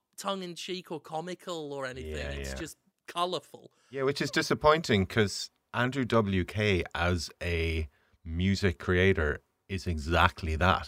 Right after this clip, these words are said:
Speaker 2: It's this wild party thing with tongue firmly in cheek that's very cynically designed, but also designed to be a lot of fun. And Rage, I thought, was gonna be that.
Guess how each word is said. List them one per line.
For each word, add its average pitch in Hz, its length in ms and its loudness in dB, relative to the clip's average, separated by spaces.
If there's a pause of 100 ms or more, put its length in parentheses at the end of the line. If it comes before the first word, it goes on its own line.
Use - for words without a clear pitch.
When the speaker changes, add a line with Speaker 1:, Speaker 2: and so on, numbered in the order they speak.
Speaker 2:
It's - 200 -12
this - 200 -8
wild 95 480 6
party 92 300 4
thing 95 280 2
with 85 200 0
tongue 92 260 2
firmly 87 460 2
in 78 100 -4
cheek 76 460 -4 (1040)
that's 92 220 -6
very 104 380 10
cynically 131 540 8
designed, 101 500 4
but 87 100 2
also 92 540 4 (100)
designed 87 460 0
to - 60 -12
be 87 100 0
a 80 60 0
lot 80 160 0
of - 40 -16
fun. 90 240 -4
And 85 200 -2
Rage, 110 360 2
I 92 100 2
thought, 101 220 2
was 87 120 -2
gonna 101 200 -2
be 151 160 -2
that. 76 220 -2